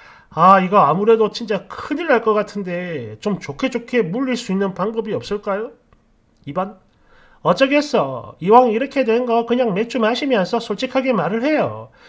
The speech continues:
다른 뜻이 있는 건 아니고 그냥 차장님이 나를 너무 미워하는 것 같아서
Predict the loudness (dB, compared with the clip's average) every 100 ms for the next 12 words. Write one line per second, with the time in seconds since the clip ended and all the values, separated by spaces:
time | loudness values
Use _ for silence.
0 | -20 -4 0 2 2 -2 -6 -8 -4 -2
1 | 4 4 4 0 -2 -2 -2 -2 -2 -2
2 | -4 -10 -18 -8 0 4 2 2 -2 -2
3 | -2 0 0 0 0 -2 -2 -2 0 2
4 | 2 2 0 0 0 -2 -2 -4 -2